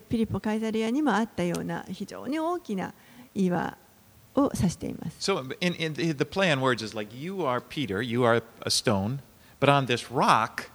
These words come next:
Speaker 2: this big rock, I'm gonna build my church."
Speaker 1: ですから、えー、「あなたはペテロ、あなたは石です。で、私はこの岩の上に教会を建てる」と言われまし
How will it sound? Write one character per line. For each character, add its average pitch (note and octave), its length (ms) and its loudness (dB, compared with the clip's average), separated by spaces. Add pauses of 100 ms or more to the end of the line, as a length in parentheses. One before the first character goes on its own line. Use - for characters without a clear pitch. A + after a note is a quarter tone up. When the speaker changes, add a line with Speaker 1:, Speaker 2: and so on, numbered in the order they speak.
(380)
Speaker 2:
this - 200 -12
big A2+ 200 -4
rock, B2+ 360 0
I'm A#2+ 160 -2
gonna A#2+ 140 -2
build B2+ 260 4
my A2 200 2
church." - 540 -2 (480)
Speaker 1:
で - 60 -4
す - 60 -10
か A3+ 100 -4
ら、 A3 240 2 (240)
え F3 440 -4
ー、 - 20 -20 (100)
「あ A3+ 40 2
な C#4+ 100 0
た D#4 140 2
は G#3+ 100 6
ペ G#3+ 160 2
テ F3+ 140 -2
ロ、 - 220 -4
あ A3 80 0
な A#3 120 2
た A#3 120 -2
は G#3 120 2
石 G3+ 400 0 (160)
で D#3 140 -6
す。 - 120 -16 (220)
で、 A3+ 200 2
私 A3 360 -2
は F4+ 120 0
こ D#4+ 140 -2
の E4+ 200 2 (140)
岩 A3+ 280 4
の A#3 160 6
上 C#4 160 0
に C#4+ 200 -2
教 E3+ 260 -2
会 D#3+ 180 -6
を D#3+ 80 -4
建 F#3 140 -2
て G#3+ 140 -2
る」 D#4 140 -4
と D#3 200 -6 (240)
言 D#3+ 100 -4
わ D3+ 60 -4
れ D#3+ 100 -6
ま - 140 -8
し - 160 -16